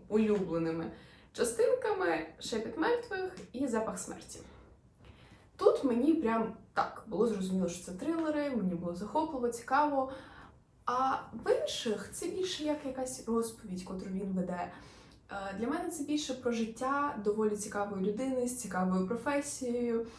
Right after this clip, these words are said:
про можливість дізнатися якісь прикольні нюанси. Дійсно, тут дуже багато прикольного описується про цю професію,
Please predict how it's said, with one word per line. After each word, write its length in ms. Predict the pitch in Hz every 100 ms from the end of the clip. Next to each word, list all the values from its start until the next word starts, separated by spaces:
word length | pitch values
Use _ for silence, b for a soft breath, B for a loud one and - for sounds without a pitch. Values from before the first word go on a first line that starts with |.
| B B -
про 140 | 233
можливість 400 | 233 285 294 247
дізнатися 560 | 220 220 220 247 247 214
якісь 440 | 208 226 226 -
прикольні 560 | - - 202 240 277 247
нюанси. 920 | 214 190 196 208 196 - 208 208 202 196
Дійсно, 360 | 170 214 214
тут 140 | 190 185
дуже 220 | 214 220
багато 420 | 202 190 190 190
прикольного 560 | 185 185 185 185 185 190
описується 400 | 185 185 175 165
про 160 | -
цю 120 | 185 170
професію, 640 | 185 185 302 349 - 226